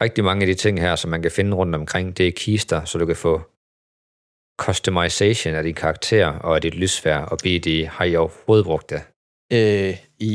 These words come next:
Speaker 2: ja, men jeg har ikke nydt det nær så meget, som jeg normalt gør. Jeg er kæmpe sokker for, øh, for customization og, og basebyg og alt sådan noget her.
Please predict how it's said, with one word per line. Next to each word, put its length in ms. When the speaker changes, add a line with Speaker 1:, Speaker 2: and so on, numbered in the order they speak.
Speaker 2:
ja, 220
men 240
jeg 140
har 120
ikke 260
nydt 500
det 120
nær 500
så 180
meget, 240
som 180
jeg 80
normalt 340
gør. 120
Jeg 260
er 200
kæmpe 340
sokker 400
for, 380
øh, 560
for 400
customization 1000
og, 380
og 140
basebyg 720
og 140
alt 120
sådan 140
noget 140
her. 140